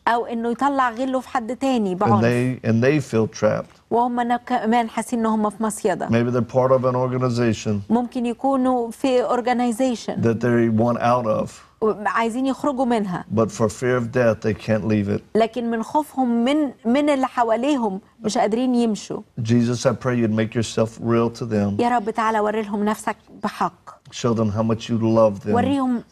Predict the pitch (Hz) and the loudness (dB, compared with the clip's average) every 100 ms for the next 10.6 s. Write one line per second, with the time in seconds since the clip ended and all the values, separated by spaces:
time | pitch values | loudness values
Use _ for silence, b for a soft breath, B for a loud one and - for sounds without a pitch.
0 | 220 208 220 233 233 - - 202 214 - | -4 -2 0 0 -2 -6 -10 -6 -4 -4
1 | 190 - _ - 113 113 117 110 - 101 | -8 -10 _ -2 0 4 2 2 -2 -2
2 | 110 113 104 107 104 98 214 220 247 247 | 2 2 2 2 2 0 -2 -2 -2 -2
3 | - 269 233 220 214 214 208 - 233 208 | -2 -2 0 0 0 -2 -6 -4 -2 -2
4 | 180 185 - - 117 107 - 120 123 120 | -4 -12 -16 -2 0 2 0 -2 0 2
5 | 117 107 92 110 117 117 113 107 110 107 | 2 2 2 0 0 -2 -2 -2 0 0
6 | - 101 - 110 104 104 98 101 233 254 | -2 -8 -2 -2 0 -2 -2 -2 -2 -2
7 | 254 247 220 - 220 220 233 240 214 285 | -2 -2 -4 -2 0 0 -2 -2 -2 0
8 | 302 233 208 - 220 202 196 180 175 - | 0 0 -4 -4 -4 -2 0 0 0 -4
9 | _ _ 254 226 214 208 208 208 202 185 | _ _ -20 -12 -2 0 0 0 0 0
10 | 180 147 180 165 170 170 | 0 0 -2 -6 -10 -14